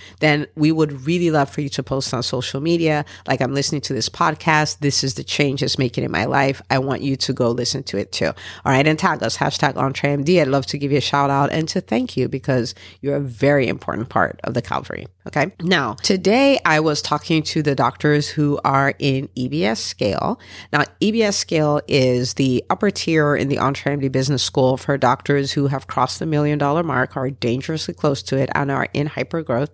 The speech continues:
And in that tier, um, you know, there are different problems, real, you know, problems are around, you know, you know, building team, being a better leader, um, optimizing profits, building structures that can,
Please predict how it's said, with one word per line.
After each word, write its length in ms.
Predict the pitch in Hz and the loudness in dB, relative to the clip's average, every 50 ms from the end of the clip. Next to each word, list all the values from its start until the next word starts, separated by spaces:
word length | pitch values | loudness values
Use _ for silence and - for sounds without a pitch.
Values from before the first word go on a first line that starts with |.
| _ - | _ 2
And 440 | 160 156 156 151 147 147 143 147 - - | 2 4 4 2 2 0 0 -2 -2 0
in 220 | 190 202 214 214 | 2 2 2 2
that 240 | 202 190 - - - | 2 0 0 -2 -6
tier, 540 | - - 175 160 151 147 143 143 143 139 - - - - - - _ - | -6 -2 0 0 0 0 0 0 -2 -4 -6 -8 -16 -20 -20 -4 _ 0
um, 280 | 147 151 151 147 135 | 0 2 0 0 0
you 140 | - 170 160 | 2 2 2
know, 100 | 151 151 | 4 4
there 160 | 147 147 143 | 4 2 0
are 40 | 143 | 0
different 560 | 135 127 123 156 160 160 - - 175 - - | -2 -2 0 0 0 0 -2 -4 -4 -6 -6
problems, 600 | - - 139 139 131 131 143 143 139 131 - - - | -4 0 2 2 2 2 0 -4 -4 -6 -8 -6 -2
real, 340 | 143 151 156 165 165 160 - - | 2 2 2 2 0 -2 -6 -2
you 120 | 156 151 | 0 0
know, 120 | 147 139 123 | 0 0 -2
problems 500 | - - 143 131 139 151 147 143 - 165 | -2 0 0 0 2 0 0 0 0 0
are 120 | 139 135 | 0 2
around, 440 | 127 123 113 113 113 113 127 131 - | 2 2 2 0 0 -2 -4 -6 -4
you 120 | - 139 127 | -4 -2 -2
know, 160 | 117 107 92 - - _ - | 0 -2 -4 -6 -12 _ -6
you 140 | - 127 117 | -4 -2 -2
know, 120 | 104 101 | -2 -4
building 540 | 131 - - 170 190 208 196 202 202 202 185 | -4 0 2 2 2 4 2 2 2 0 0
team, 440 | - - 190 175 170 165 165 160 156 | -2 -2 -2 0 0 0 0 0 0
being 200 | 156 156 165 165 | 0 0 0 0
a 60 | 160 | 0
better 280 | 160 160 156 160 160 | 0 0 0 0 0
leader, 640 | 156 156 156 156 151 156 143 143 139 139 143 139 - - - - - - _ | 0 0 0 -2 0 0 0 2 2 2 2 0 -2 -6 -14 -20 -20 -8 _
um, 240 | - 131 131 131 127 | 0 2 2 2 2
optimizing 800 | - - 160 - - - 175 175 165 160 160 156 - 156 156 160 | 2 2 2 2 0 -2 0 2 2 0 0 0 -2 -2 -4 -4
profits, 640 | - - 147 147 143 - - 139 143 143 135 - - | -4 -2 -2 -2 -2 0 0 0 0 0 -2 -4 -6
building 420 | - - 135 147 147 156 160 156 | -2 -2 -2 0 0 -2 -2 -2
structures 920 | - - - - - - 143 - - - - 151 143 143 147 143 143 - - | -2 -4 -6 -4 -2 -2 -2 -2 -4 -6 -4 -2 0 0 0 0 0 0 -2
that 180 | 143 139 - | -2 -2 -4
can, 320 | - - 143 135 131 135 | -4 -4 -4 -4 -4 -6